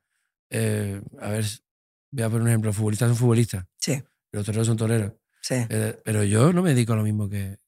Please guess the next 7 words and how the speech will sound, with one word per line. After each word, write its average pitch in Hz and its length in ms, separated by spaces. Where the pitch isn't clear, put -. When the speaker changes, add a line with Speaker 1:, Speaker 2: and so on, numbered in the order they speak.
Speaker 1:
que, 101 300
Ale-, 98 300
eh, 98 460
que 104 240
Alejandro, 101 440
por 101 120
ejemplo. 95 340